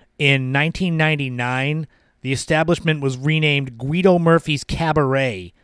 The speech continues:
complete with bikini dancers, quote unquote, and blacked out windows. <laughs> Towing the line very close to being a strip club,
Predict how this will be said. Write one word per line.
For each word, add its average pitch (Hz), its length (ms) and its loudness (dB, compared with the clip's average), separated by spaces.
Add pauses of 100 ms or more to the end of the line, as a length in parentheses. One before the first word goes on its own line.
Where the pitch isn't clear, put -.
(160)
complete 190 420 -2
with 143 340 2
bikini 196 640 -4
dancers, 135 680 -2
quote 131 300 -2
unquote, 117 540 -6 (360)
and 139 240 -4
blacked 151 440 -2
out 151 220 6
windows. 123 760 -6 (280)
<laughs> - 120 -10 (580)
Towing 190 380 2
the 185 100 2
line 160 400 0
very 165 300 2
close 185 340 0
to 165 120 -4
being 151 240 -4
a 131 40 -2
strip - 400 0
club, 117 380 -2